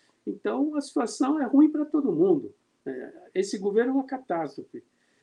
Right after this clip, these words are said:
e não toma medidas pra, digamos, sa-, é, enfim, é, sanear essa situação,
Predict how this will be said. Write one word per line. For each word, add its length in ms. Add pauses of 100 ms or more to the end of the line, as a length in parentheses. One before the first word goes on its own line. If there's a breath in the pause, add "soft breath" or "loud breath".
(220)
e 80
não 260
toma 360
medidas 640
pra, 380
digamos, 680 (340)
sa-, 380
é, 460
enfim, 380 (440)
é, 500
sanear 600
essa 200
situação, 680